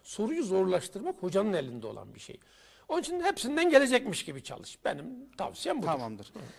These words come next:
Speaker 2: Serhat'cığım, duydun bizleri. Değerli izleyiciler, Instagram Bonus Hoca'ya sorularınız gelmeye başladı. Hem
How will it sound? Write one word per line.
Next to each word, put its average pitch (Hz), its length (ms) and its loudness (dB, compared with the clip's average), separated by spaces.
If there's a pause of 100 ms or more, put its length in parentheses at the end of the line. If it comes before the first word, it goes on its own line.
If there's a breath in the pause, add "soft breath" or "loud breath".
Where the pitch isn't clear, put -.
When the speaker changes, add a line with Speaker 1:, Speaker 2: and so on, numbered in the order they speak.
(100)
Speaker 2:
Serhat'cığım, 175 640 0 (420)
duydun 135 380 4
bizleri. 123 480 2 (600 soft breath)
Değerli 185 300 6
izleyiciler, 214 460 2
Instagram 226 720 2 (280)
Bonus 233 340 6
Hoca'ya 180 420 6
sorularınız 180 600 8
gelmeye 139 440 2
başladı. 185 520 2
Hem 233 280 6